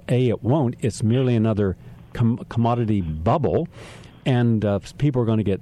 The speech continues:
sl-, the investors in it, by the way, are gonna lose their shirt. It's not a clean, it is not economical.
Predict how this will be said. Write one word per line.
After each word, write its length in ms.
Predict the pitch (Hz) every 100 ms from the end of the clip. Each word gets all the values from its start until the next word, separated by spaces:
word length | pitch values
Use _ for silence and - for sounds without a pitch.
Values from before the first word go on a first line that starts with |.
| -
sl-, 300 | - - 123 -
the 160 | 117
investors 580 | 107 98 147 139 - 98
in 160 | 98 92
it, 80 | - -
by 140 | 98
the 80 | 95
way, 80 | 92
are 60 |
gonna 240 | 95 92 90
lose 240 | 131 117
their 100 | 101
shirt. 340 | - 73 71 - - - -
It's 220 | - 110 113
not 320 | 110 139 160 -
a 60 | 170
clean, 520 | - 120 110 110 110 - -
it 100 | 113
is 220 | 107 92
not 320 | 113 117 143 147
economical. 720 | 127 120 98 82 85 135